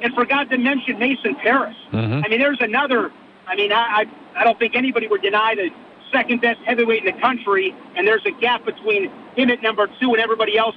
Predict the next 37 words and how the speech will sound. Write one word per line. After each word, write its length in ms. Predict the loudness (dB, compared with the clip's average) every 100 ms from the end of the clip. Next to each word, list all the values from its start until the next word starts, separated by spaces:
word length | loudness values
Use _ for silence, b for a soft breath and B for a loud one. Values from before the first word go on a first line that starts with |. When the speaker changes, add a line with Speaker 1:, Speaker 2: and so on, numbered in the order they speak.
| -2
Speaker 1:
below 400 | 2 2 2 -2
him. 140 | -4
Speaker 2:
Right. 240 | -2 -2 -2 -2
Speaker 1:
But, 260 | -2 0
uh, 300 | 2 2 0 -2 -12 -20 -20 -6
yeah, 280 | 0 2 2 -2 -2
I 80 |
mean, 140 | 2 2
it's, 120 | 0 -6 -20 -20 -20 -20 -20 -8 0
this, 160 | 0 -2 -4
this 200 | 0 0 0 0
season 560 | 2 2 2 0 -2 -2
is 160 | -4 -4 -2
just 260 | 0 0 -4 -10 0
so, 500 | 4 4 2 0 -2 -6 -20 -20 -20 -20 -20 -20 -20 -8 0
I 140 | 2 2
just 140 | 2
think 160 | 0 0
it's 120 | 0
unpredictable. 680 | 0 0 0 0 0 0 2
Like 180 | 2 0
I 80 | -2
said 120 | -2
before, 520 | -2 0 2 2 2 0 -2
it, 140 | -2
it's 160 | 0 -4 -2
how 320 | 0 2 2
are 160 | 2 0
these 240 | 0 -2 0
guys 420 | 2 2 2 0 0
that 160 | 0
are 140 | 2 0
in 120 | -2 -8 -20 -10
year 360 | -2 2 2 0 -4 0
six, 240 | 0 -2 -10 -6
year 200 | -2 -2 0
seven, 340 | 2 2 0